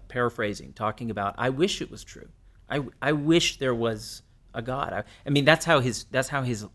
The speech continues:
hope and feelings are. He wishes that were true. And Charles Templeton, um, interviewed years and years later after he had rejected the faith, walked away, uh, professed to be an atheist. And, um, was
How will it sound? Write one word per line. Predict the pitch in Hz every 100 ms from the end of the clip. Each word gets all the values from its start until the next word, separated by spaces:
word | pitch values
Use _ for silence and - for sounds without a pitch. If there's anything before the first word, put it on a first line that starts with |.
| -
hope | - 143 143 -
and | 120 107 - - - - _ _ -
feelings | - - 165 196 104 95
are. | 82 - -
He | 113
wishes | 110 127 117
that | 107
were | 90
true. | - 110
And | 113
Charles | 151 165 -
Templeton, | 165 175 - - 92 -
um, | 104 101 101 - - -
interviewed | - 156 143 139 127
years | 113 135 139
and | 123
years | 107 104
later | 107 110 - - _ _
after | 110 104 -
he | 104 110 101
had | 101 95
rejected | 98 98 107 107 107
the |
faith, | 98 98 95
walked | - 95 -
away, | 98 101 95 - - - - _
uh, | 104 95
professed | - 107 110 -
to |
be | 104 101
an | 90
atheist. | 110 113 - - - - -
And, | - 104 101 101 92 - _ _ _ -
um, | 110 104 98 92 - _ _
was | 117 123